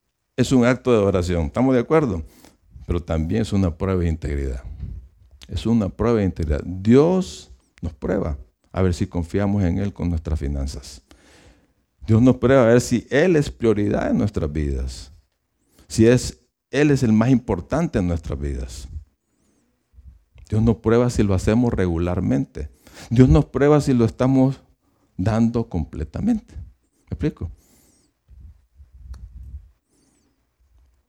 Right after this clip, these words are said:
O si lo estás utilizando para otras cosas, lo que le corresponde al Señor. O sea, ¿cómo estás en esta área?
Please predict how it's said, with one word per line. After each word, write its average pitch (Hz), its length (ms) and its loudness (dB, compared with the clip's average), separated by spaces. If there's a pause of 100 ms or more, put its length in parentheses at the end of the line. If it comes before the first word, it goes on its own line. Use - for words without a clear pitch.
(920)
O 90 140 -6
si 92 80 -2
lo 87 80 0
estás 85 180 -2
utilizando 107 640 2
para 98 160 -4
otras - 240 -6
cosas, 82 460 -8
lo 80 120 -8
que 82 100 -10
le 80 120 -4
corresponde 78 540 -4
al 73 80 -4
Señor. - 320 -16 (420)
O - 20 -20
sea, 82 120 -4
¿cómo 180 240 0
estás 139 260 -4
en 117 100 -2
esta 95 220 -4
área? - 320 -10